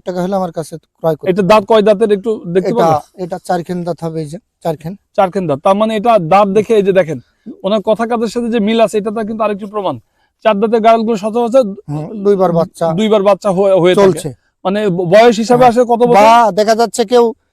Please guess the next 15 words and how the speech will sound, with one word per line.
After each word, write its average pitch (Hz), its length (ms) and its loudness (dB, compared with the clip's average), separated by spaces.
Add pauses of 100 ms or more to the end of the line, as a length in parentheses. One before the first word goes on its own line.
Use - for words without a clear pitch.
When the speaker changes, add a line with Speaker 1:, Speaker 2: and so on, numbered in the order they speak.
(160)
Speaker 1:
আহ, 175 460 2
দুইবার 214 360 2
বাচ্চা 220 280 0
দেওয়ার 233 280 4
আগে 247 180 0
চারে, 220 300 0
এটা 214 160 -2
যেমন 220 240 -4
দুইবার 214 260 -4
বাচ্চা 208 260 -2
দেওয়ার 208 260 0
আগে 202 220 0
চার 185 280 -4
দাঁত 160 200 -10
হয়েছে। 165 280 -10